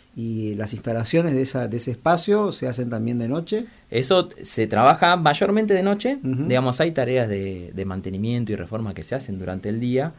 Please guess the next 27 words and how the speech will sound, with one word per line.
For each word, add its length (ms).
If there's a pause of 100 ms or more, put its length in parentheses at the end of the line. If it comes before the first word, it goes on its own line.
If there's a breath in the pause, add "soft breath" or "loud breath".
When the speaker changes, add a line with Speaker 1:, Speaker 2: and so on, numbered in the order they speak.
(200 soft breath)
Speaker 1:
Mm. 260
Speaker 2:
eh, 540
todas 200
las 160
que 140
no 240
afecten 480
el 80
funcionamiento 680
del 140
resto 260
de 40
los 120
locales. 500 (100)
Digamos, 240
Speaker 1:
Claro. 120
Speaker 2:
que 100
no 80
genere 240
ruido, 320
que 60
no 100
genere 320
polvo, 320
que 80
no 100
genere, 520